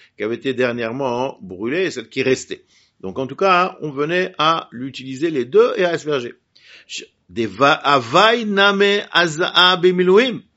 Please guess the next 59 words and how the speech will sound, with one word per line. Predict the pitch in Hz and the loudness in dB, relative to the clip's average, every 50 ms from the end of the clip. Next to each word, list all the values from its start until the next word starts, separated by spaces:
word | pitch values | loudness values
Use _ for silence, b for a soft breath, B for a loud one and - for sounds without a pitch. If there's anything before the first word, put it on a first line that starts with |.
| _ | _
Parce | - 135 - - | -12 -12 -12 -8
qu'on | 151 160 160 | -8 -4 -2
a | 160 156 | -2 -2
vu, | 147 170 180 | 0 -2 -2
oui, | 180 190 190 208 240 277 294 | -4 -4 -4 -4 -4 -2 0
aussi | 294 277 220 - - 214 202 | 0 0 0 -2 -4 -8 -8
qu'il | - 180 180 175 | -8 -8 -4 0
y | 180 | 0
avait | 170 165 175 180 175 | 0 0 0 0 0
une | 170 165 | 0 -2
aspersion, | 160 151 - 170 156 - - - 170 165 | -4 -6 -4 -6 -6 -6 -6 -6 -6 -8
puisqu'on | 131 113 - 139 139 | -8 -10 -8 -4 -4
apprend | 135 120 139 151 | -4 -4 -4 -4
des | 151 151 | -4 -2
milouim, | 156 151 147 143 131 123 127 127 b b b b b b | -2 -2 -2 -2 -2 -2 -2 -6 b b b b b b
dans | - 131 143 | -2 0 0
les | 160 165 151 170 | 2 2 0 0
milouim. | 170 175 180 185 190 226 277 349 330 - _ b b b b b b b b _ _ _ - | 0 2 4 6 6 6 4 0 -6 -14 _ b b b b b b b b _ _ _ 4
Et | 156 202 240 247 240 196 | 8 8 10 10 8 6
là, | 156 147 151 | 6 6 4
les | 156 156 | 4 2
didar, | 135 143 165 151 151 143 151 170 165 151 143 147 127 131 | 0 -4 0 2 2 4 4 2 2 2 2 0 0 -2
mais | 147 147 | -4 0
d'après | 147 156 151 135 151 156 | 2 2 0 0 -4 -4
toi, | 143 175 180 170 - | -2 -2 -2 -2 -2
c'est | - 127 | -4 -4
le | 139 | -4
mot | 143 147 147 | -4 -4 -4
du | 135 156 | -4 -4
jour, | 151 156 135 85 80 | -4 -4 -4 -4 -6
d'accord, | 80 - 123 135 | -8 -6 -6 -4
le | 127 113 | -4 -4
mot | 123 135 | -6 -8
du, | 127 113 113 113 117 120 | -8 -8 -10 -10 -10 -8
d'après | 117 117 135 143 - - 147 160 156 | -4 -4 -4 -4 -4 -4 -6 -6 -6
toi, | 160 156 160 160 156 156 156 | -4 -2 2 2 4 4 2
des | 147 147 156 156 | 2 0 0 0
alf | 156 147 - 151 | 0 -2 -4 -8
mi | 147 131 | -12 -12
Sinaï, | - 147 147 151 151 139 | -10 -8 -4 -4 -4 -4
que | 143 | -6
tu | 131 - 156 | -8 -6 -6
apprends | 147 123 120 151 | -6 -6 -6 -10
du | 147 143 135 | -10 -10 -12
Sinaï. | - - 147 170 214 226 170 120 - b b b b b b _ - | -10 -10 -6 -2 -2 -2 -2 -4 -8 b b b b b b _ -2
Azab | 190 208 202 180 196 202 202 196 | 0 0 2 4 4 4 4 4
et | 175 | 2
Sinaï, | - 175 185 185 190 185 175 | 2 -2 0 2 4 4 4
mais | 147 135 | 2 0
Havaï, | 127 120 113 110 113 127 151 - - | -2 -2 -2 -2 -4 -4 -6 -6 -8
est-ce | 156 151 - | -10 -8 -8
qu'on | 196 185 | -6 -6
a | 170 165 | -4 -4
vu | 170 170 | -4 -4
qu'il | 165 160 | -2 -2
y | 151 | -2
avait | 147 151 | -2 -2
une | 147 | -4
aspersion | 139 120 - 135 113 - - 147 151 135 92 b | -4 -6 -6 -8 -10 -8 -8 -6 -6 -6 -8 b